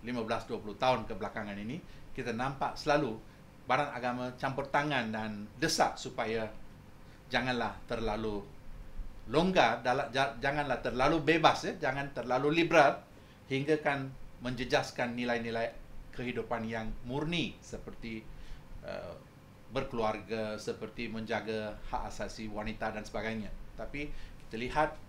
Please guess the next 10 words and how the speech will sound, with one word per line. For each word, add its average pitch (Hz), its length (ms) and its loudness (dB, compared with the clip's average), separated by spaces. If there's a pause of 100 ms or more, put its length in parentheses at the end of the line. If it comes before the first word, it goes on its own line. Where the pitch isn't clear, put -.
(160)
di 113 160 -8
Amerika 117 400 -6
Syarikat 127 400 -2
khususnya 160 560 -4
dan 113 160 -2
di 110 240 -6 (160)
negara-negara 110 560 -6
barat 147 320 6
misalnya, 131 480 -4 (400)
uh, 92 480 -10